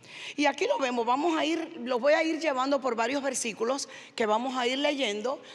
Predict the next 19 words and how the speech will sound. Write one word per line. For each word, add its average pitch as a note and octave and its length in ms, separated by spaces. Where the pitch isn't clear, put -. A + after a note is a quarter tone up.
Y A3+ 160
Midia, B3+ 480
allá A3+ 160
arriba, C4 240
me A#3 140
van G#3 160
a - 20
estar A#3+ 220
acompañando A#3 840
en A3 180
todos A#3+ 240
estos B3+ 220
versículos, A3+ 580
pero A3 160
es C4 160
algo F4 240
tremendo. G#3 600
Porque C4+ 280
David B3+ 520